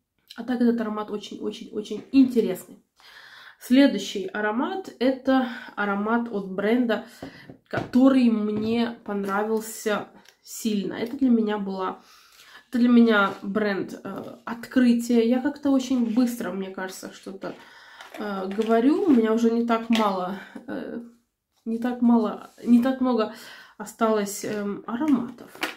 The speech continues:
Что-то я галопом очень сильно. В общем, ладно. Э, Label называется этот бренд. Это бренд открытия для меня. И он называется Lily and Tangerine. Здесь у нас танжерин,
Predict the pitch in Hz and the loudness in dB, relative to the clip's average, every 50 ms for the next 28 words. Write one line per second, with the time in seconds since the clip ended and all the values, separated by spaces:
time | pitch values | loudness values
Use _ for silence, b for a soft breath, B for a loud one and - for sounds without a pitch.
0 | - - - - _ _ - 262 247 247 226 214 220 - 220 208 233 240 233 226 | -14 -20 -20 -20 _ _ -8 -6 -4 -2 -4 -4 -6 -8 -4 0 2 4 4 4
1 | - - 185 175 - - - 196 196 - 202 196 - - - - - - - - | 2 -2 -6 -12 -14 -14 -14 -14 -14 -14 -14 -16 -16 -16 -14 -14 -14 -14 -14 -16
2 | B B B B B B B B - 247 240 - 269 269 269 220 160 - 170 - | B B B B B B B B -6 -4 -2 2 4 6 6 6 4 2 -2 -6
3 | - - - 226 214 214 208 208 202 - - - 254 269 254 233 202 190 175 156 | -8 -4 -2 0 0 2 0 0 -2 -2 -2 2 4 6 6 6 4 2 -2 -4
4 | 170 190 - - 220 226 214 214 208 202 220 208 214 208 196 202 - - - 196 | -4 -6 -6 -6 -6 -4 -4 -4 -4 -4 -2 -2 -2 -2 -2 -4 -8 -12 -12 -10
5 | 196 196 226 294 392 359 - 247 226 - 208 196 202 220 247 269 240 - 220 202 | -6 -4 -2 -2 -2 -2 -4 -4 -4 -4 -4 -4 -2 0 0 0 0 -2 -6 -12
6 | - - - 214 208 - - - - - - 180 185 190 196 196 214 247 311 370 | -12 -8 -6 -6 -6 -6 -8 -12 -14 -14 -12 -12 -8 -8 -6 -4 -2 -2 -4 -4
7 | 370 381 B B B B B B B B B _ - 285 311 - - - 262 302 | -6 -10 B B B B B B B B B _ 4 4 4 4 2 0 2 2
8 | 330 320 311 247 240 233 214 - 214 226 240 247 233 233 - 226 208 220 214 220 | 2 2 2 4 4 4 4 2 0 -2 -2 -2 -2 -2 -4 -2 -2 0 2 2
9 | 233 247 240 233 233 226 220 208 - 220 208 202 196 196 196 175 - - - 85 | 4 4 4 4 4 2 -2 -2 -2 -2 0 0 -2 -2 -6 -8 -10 -12 -12 -14
10 | - - b b b b b b _ _ _ _ 226 233 - 233 233 233 233 233 | -14 -16 b b b b b b _ _ _ _ -18 -10 -2 0 2 2 2 0
11 | 233 208 180 160 - - - - 226 226 226 226 233 233 233 240 285 330 359 359 | -2 -2 -2 -4 -8 -8 -4 -2 0 0 2 6 6 8 8 8 6 6 4 4
12 | 349 349 | 2 0